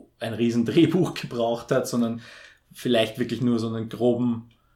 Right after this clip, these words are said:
grobe Outline und, ähm, wahrscheinlich haben sie irgendein paar Witze sich irgendwie schon im Vorhinein überlegt, die sie unbedingt einbauen wollen.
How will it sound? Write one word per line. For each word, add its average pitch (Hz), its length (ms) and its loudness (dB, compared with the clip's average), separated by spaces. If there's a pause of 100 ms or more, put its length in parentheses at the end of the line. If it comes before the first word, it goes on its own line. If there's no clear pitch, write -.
(120)
grobe 117 600 -2
Outline 113 640 2
und, 110 320 -6
ähm, 107 420 -6 (180)
wahrscheinlich 110 460 -2
haben 107 120 -6
sie - 300 -14 (140)
irgendein 110 300 -8
paar 113 180 0
Witze 113 320 -4
sich 110 260 -8
irgendwie 107 460 -6
schon 107 160 -8
im 104 80 -8
Vorhinein 104 380 -6
überlegt, 104 500 -6
die 110 60 -8
sie 110 100 -6
unbedingt 113 460 -4
einbauen 107 340 -6
wollen. 107 300 -6